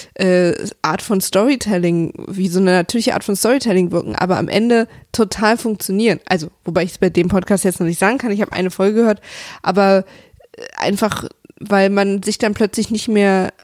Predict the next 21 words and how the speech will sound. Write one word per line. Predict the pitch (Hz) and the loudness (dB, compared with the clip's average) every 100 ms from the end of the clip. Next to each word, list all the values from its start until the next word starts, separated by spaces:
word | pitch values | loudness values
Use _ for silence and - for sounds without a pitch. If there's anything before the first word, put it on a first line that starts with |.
| _ | _
nur | 208 196 190 | 0 2 2
so | 185 | 0
auf | - | 0
eine | 156 247 | 0 2
Sache | 233 220 214 | 2 2 0
konzentriert, | - 202 202 196 220 220 | 0 0 -2 0 0 2
sondern | 202 190 | 2 2
so | 202 | 2
viele | 226 214 | 0 -2
Perspektiven | 214 214 - 190 - 262 285 247 | 0 -2 0 -2 0 0 0 -2
von | 220 190 190 - - - | -2 -2 -2 -8 -20 -6
einer | - 190 | 0 0
einzelnen | - 175 - 190 180 | 0 -2 0 0 2
Sache | 185 - | 0 -2
sieht, | 185 196 196 | -2 -4 -2
die | |
dann | 190 185 | 0 2
beeinflusst | 180 - 202 - 208 | 0 -2 -2 -2 -2
sein | 202 190 | 0 0
können | 185 208 190 | 2 0 0
von | - 190 190 | 0 0 0